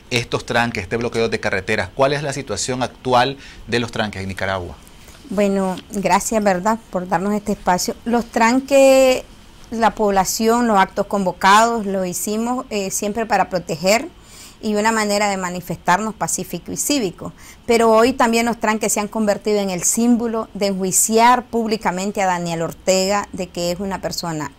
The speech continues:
Speaker 2: criminal, torturador de su propio pueblo y asesino de su propio pueblo. Entonces, los tranques,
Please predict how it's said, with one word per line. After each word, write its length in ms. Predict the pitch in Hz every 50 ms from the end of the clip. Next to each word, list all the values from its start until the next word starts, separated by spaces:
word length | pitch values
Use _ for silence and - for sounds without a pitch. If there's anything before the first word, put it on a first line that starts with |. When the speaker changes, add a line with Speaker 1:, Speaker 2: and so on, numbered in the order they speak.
| - -
Speaker 2:
criminal, 600 | 226 233 254 262 254 240 220 220 214 214 208 -
torturador 640 | - 196 185 180 - 190 185 175 165 180 196 202
de 100 | 208 214
su 140 | 190 - 165
propio 340 | - 185 190 185 - 208 196
pueblo 480 | - 220 214 214 220 233 240 254 262 269 269 - - - - - - - - -
y 220 | 240 233 233 226
asesino 520 | 226 208 - - 185 - - 220 214 214 202
de 100 | 190 -
su 140 | - - -
propio 360 | - 170 180 - 196 185 175
pueblo. 360 | - 226 233 240 240 214 196
Entonces, 500 | 185 190 - 196 190 190 - 220 208 - -
los 180 | 214 202 185 -
tranques, 580 | - 226 220 226 247 269 269 277 277 285 294